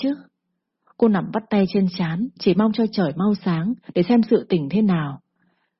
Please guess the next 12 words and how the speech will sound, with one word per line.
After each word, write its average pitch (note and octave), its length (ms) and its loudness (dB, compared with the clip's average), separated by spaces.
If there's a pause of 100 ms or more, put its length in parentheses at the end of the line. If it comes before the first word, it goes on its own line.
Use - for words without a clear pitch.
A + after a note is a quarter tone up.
(220)
Mải E3 260 2
suy F#3+ 160 0
nghĩ F#3 260 4
mà G#3+ 160 4
tầm D3 160 -2
hai F#3+ 220 2
giờ D#3 180 0 (120)
sáng D#3+ 240 -4
cô A3+ 80 2
mới A3 200 6
thiếp B3 220 0
đi. F#3 340 4